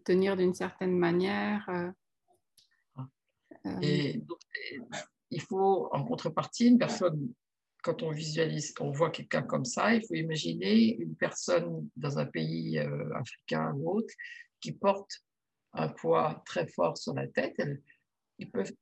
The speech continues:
Speaker 2: ils peuvent porter trente kilos sur la tête.
Speaker 1: Oui.
Speaker 2: Donc, le réflexe au grandissement, c'est complètement l'opposé de ce réflexe.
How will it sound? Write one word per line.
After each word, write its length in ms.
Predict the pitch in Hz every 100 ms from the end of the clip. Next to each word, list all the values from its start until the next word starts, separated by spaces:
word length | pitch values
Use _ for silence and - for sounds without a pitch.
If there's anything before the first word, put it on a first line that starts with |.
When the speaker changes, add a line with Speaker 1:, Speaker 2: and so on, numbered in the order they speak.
| _
Speaker 2:
ils 140 | - -
peuvent 260 | 208 208
porter 440 | - - - 226 220
trente 380 | - - 214 202
kilos 360 | - 175 160
sur 100 | -
la 80 | 143
tête. 180 | 120 - _ _ _ _ _ _ - _ _ -
Speaker 1:
Oui. 140 | 208
Speaker 2:
Donc, 120 | -
le 80 | 156
réflexe 420 | 160 156 - 160 - _ _
au 100 | 147
grandissement, 640 | 143 156 139 - 165 196
c'est 220 | 220 -
complètement 420 | - 208 220 190 175
l'opposé 480 | 160 - 151 165
de 60 | 170
ce 120 | -
réflexe. 540 | 139 139 - - -